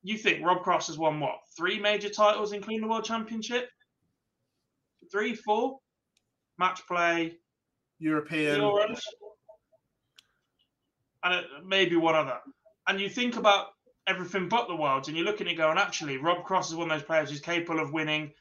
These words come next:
Speaker 1: P D C televised major titles with his B game.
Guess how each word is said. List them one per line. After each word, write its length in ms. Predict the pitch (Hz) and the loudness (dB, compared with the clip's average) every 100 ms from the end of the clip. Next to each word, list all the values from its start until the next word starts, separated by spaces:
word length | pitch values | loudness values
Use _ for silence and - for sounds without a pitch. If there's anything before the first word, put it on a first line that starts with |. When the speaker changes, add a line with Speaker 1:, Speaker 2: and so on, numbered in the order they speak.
| _ _ | _ _
Speaker 1:
P 220 | 202 247 | -4 -2
D 180 | 247 247 | -2 -2
C 340 | 220 240 220 202 | -2 -2 -4 -6
televised 640 | 220 226 220 208 208 175 | -2 0 2 4 4 4
major 360 | 196 208 196 190 | 0 0 0 -2
titles 540 | 202 185 175 139 139 | 0 0 0 -4 -4
with 100 | 160 | -2
his 120 | 156 | -2
B 260 | 143 180 170 | -2 -2 -2
game. 100 | 131 | -4